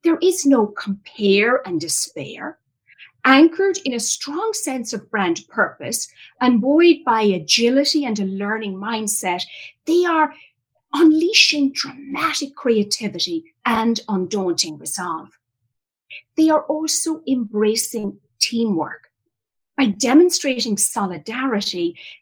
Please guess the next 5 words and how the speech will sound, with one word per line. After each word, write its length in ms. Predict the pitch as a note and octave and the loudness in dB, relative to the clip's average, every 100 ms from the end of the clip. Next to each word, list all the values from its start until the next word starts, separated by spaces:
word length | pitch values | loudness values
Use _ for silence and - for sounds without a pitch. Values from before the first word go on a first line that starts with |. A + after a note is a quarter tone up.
| - | -6
they 200 | D#4 F#4 | 0 2
are 360 | F#4+ E4 D4 C#4+ _ _ | 2 4 2 0 _ _
opening 520 | - F4 - E4 D4+ C4+ | 0 0 0 0 2 0
the 80 | |
minds 680 | G#3+ G#3 G#3 A#3 D4 D#4 D#4+ | 0 -2 -2 -4 0 0 0